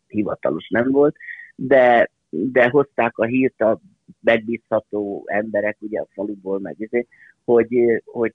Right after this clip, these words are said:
tífusz járvány volt a, a fogolytáborban,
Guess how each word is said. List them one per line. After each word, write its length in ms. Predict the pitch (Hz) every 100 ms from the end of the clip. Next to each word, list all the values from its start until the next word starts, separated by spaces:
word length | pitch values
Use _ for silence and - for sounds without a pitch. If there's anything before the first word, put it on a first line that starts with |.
| _
tífusz 340 | 135 - 113 _
járvány 540 | 95 95 92 90 87
volt 360 | 92 82 80 -
a, 180 | 85 73 _ _ _
a 180 | _ -
fogolytáborban, 1000 | _ 127 135 123 117 110 101 107 92 98